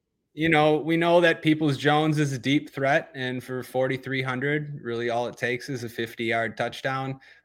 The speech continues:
Uh, so I definitely like Peoples-Jones, uh, a lot, you know, paired with Tyreek Hill if you're not gonna use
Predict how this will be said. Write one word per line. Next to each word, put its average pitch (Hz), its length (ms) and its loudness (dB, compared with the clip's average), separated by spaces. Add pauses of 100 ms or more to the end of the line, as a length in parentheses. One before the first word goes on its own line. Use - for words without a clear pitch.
Uh, 113 220 -4
so 123 180 -2
I 120 260 2 (420)
definitely 151 460 2
like 127 320 2
Peoples-Jones, 123 1000 -2 (280)
uh, 110 520 0 (880)
a 123 60 2
lot, 120 320 0
you 123 100 -4
know, 117 140 -2
paired 131 320 6
with 135 220 0
Tyreek 123 400 0
Hill 127 360 0
if 117 140 -10
you're 120 100 -2
not 117 240 -4
gonna 117 140 -2
use 117 640 -4